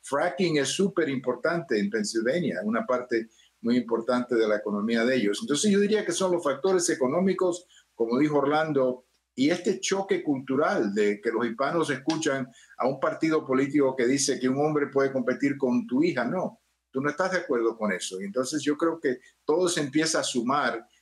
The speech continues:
y le hace daño a, a los demócratas. Yo vi un video hace un día de Kamala Harris, no sé si era cuando era candidata o cuando ella era senadora, no sé,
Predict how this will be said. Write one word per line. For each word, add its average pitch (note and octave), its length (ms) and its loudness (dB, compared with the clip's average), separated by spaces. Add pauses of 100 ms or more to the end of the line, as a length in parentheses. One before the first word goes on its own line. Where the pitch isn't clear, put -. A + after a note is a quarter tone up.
(160)
y A#2+ 120 0
le A#2 100 4
hace C3 260 0
daño B2+ 520 2
a, G#2 360 0 (240)
a A2 140 -2
los A2 100 -2
demócratas. C3 720 0
Yo B2+ 160 2
vi D#3 120 2
un D#3+ 180 -2
video C3+ 580 2 (300)
hace A#2 260 -2
un C3 160 0
día B2 480 2 (260)
de A#2 160 -2
Kamala C3+ 380 0
Harris, C3+ 420 0
no A2 100 -4
sé B2+ 160 -2
si B2+ 160 0
era B2 180 0
cuando G#2 180 -2
era A#2+ 160 0
candidata A2 560 0
o G#2 140 0
cuando G2 280 -4
ella G#2+ 260 4
era A2 200 2
senadora, G#2 520 0
no A2+ 100 -8
sé, - 240 -10